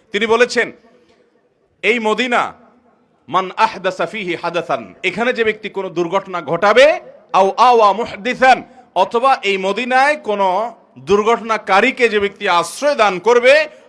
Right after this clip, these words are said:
ফাআলাইহি লাআনাতুল্লাহ ওয়াল মালাইকাতি ওয়ান নাসি আজমাইন, ওই ব্যক্তির উপর আল্লাহর লানত, ফেরেশতাদের লানত, সমস্ত মানুষের লানত বর্ষিত হয়। এবং লা ইউকবালু মিনহু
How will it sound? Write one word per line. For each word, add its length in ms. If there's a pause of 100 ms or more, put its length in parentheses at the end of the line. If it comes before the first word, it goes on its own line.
ফাআলাইহি 540
লাআনাতুল্লাহ 960 (600)
ওয়াল 200
মালাইকাতি 680
ওয়ান 120
নাসি 320
আজমাইন, 540
ওই 140
ব্যক্তির 320
উপর 260
আল্লাহর 360
লানত, 500 (680)
ফেরেশতাদের 600
লানত, 460 (340)
সমস্ত 480
মানুষের 520
লানত 360
বর্ষিত 400
হয়। 260 (720)
এবং 360 (220)
লা 260
ইউকবালু 460
মিনহু 460